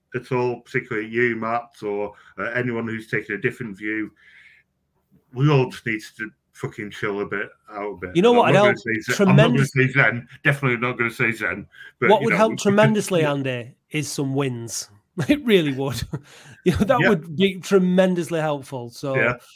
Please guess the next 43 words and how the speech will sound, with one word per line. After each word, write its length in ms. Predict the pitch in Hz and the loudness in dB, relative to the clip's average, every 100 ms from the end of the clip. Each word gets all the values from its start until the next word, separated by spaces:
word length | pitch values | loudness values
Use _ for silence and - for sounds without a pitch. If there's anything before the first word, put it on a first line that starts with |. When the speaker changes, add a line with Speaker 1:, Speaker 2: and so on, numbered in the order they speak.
| _ 123 | _ -2
Speaker 1:
yeah, 80 | |
uh, 400 | 104 107 131 147 | -2 0 2 4
Speaker 2:
you 60 | 131 | 2
know, 0 | |
Speaker 1:
no, 120 | 123 | 4
Speaker 2:
we, 80 | 117 | 2
Speaker 1:
not 100 | 160 | 4
Speaker 2:
we 60 | 170 | 4
all 180 | 180 | 4
Speaker 1:
that's 140 | 175 - | 4 2
Speaker 2:
agree 120 | 160 | 2
Speaker 1:
gonna 100 | - | 0
Speaker 2:
on, 120 | 147 156 | 0 0
we 100 | 156 | 0
all 180 | 170 | 2
agree 200 | 156 151 | 0 -2
on 120 | 143 139 | -4 -4
that 200 | 139 139 | -6 -10
front, 260 | 123 110 123 | -16 -16 -18
I 60 | |
think. 120 | 117 135 | -6 -2
Speaker 1:
Oh, 140 | 131 | 0
obviously, 320 | 135 120 117 120 | 0 0 0 -2
that's 220 | 110 - | -4 -4
in 80 | 113 | -6
a 40 | |
circular 460 | - 117 104 113 107 | -2 -2 -2 -4 -4
argument 460 | 110 107 107 101 | -4 -6 -12 -10
about 220 | - 107 | -8 -8
how 120 | 104 107 | -6 -6
we're 120 | 104 | -4
gonna 180 | 95 101 | -6 -2
get 240 | 147 170 | -2 -2
them, 340 | 160 165 156 | -6 -6 -4
but, 300 | 139 120 117 - 110 | -2 -2 -4 -8 -6
uh, 120 | 107 | -4
Speaker 2:
Exactly, 280 | 104 151 143 - | -2 -4 -8 -6
Speaker 1:
that's 160 | 120 | -6
the 80 | 120 | 0
nature 240 | 123 131 | 0 0
Speaker 2:
exactly. 180 | 127 135 | -4 -6
Speaker 1:
of 60 | - | -6
football. 300 | 95 87 | -8 -10